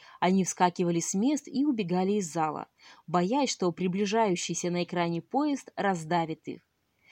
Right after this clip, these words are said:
С тех пор кинематограф прошел большой путь в развитии и претерпел масштабные изменения.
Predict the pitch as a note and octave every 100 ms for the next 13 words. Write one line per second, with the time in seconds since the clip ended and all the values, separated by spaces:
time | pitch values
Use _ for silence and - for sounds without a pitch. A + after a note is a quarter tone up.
0 | - - - - E4 - F4+ - G3+ G3
1 | G#3 A3+ G#3 - F#3 - G#3 F#3 F3+ A#3+
2 | B3 - D4+ - F3+ E3 F3 - D#3+ D#3
3 | A3 F#3 F3+ F3+ E3 - C4+ G#3+ F#3 F#3
4 | - E3 E3 E3+ F3 D#3 E3+ D#3+ D#3+ D3+
5 | B2+ -